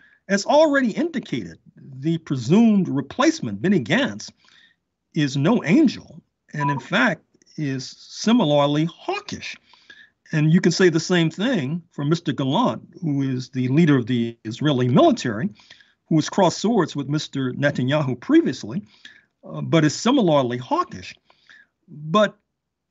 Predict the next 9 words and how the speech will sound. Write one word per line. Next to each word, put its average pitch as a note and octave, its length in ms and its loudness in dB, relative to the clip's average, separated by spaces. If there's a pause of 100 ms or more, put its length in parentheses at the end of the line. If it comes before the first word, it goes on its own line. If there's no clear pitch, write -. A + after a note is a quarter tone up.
(120)
as F#3 500 -4
I've A3 320 -2
mentioned F3+ 380 2
more F#3 200 4
than C#3 220 -2
once D#3 400 -2
in C3+ 180 -8
previous C#3 800 -2 (120)
programs, C#3 840 -4